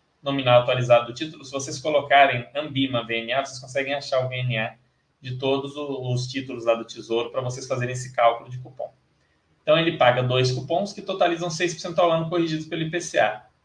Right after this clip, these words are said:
Ou então, sem cupom, que aí ele vai acumulando, acruando aquele valor e te entrega no final. Quanto maiores os juros futuros, menor o valor unitário do título. É a mesma lógica do pré-fixado, né?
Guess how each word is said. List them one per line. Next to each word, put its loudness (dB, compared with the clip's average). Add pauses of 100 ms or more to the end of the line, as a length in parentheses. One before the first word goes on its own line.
(480)
Ou -2
então, 6
sem 2
cupom, 4
que -4
aí -2
ele 2
vai 6 (160)
acumulando, 0
acruando 2
aquele -4
valor 6
e -6
te -10
entrega -2
no -4
final. -8 (640)
Quanto -2
maiores 8
os -6
juros -4
futuros, -4
menor 6
o 0
valor 6
unitário 2
do -10
título. -6
É 4
a 0
mesma -4
lógica 4
do -10
pré-fixado, -2
né? -12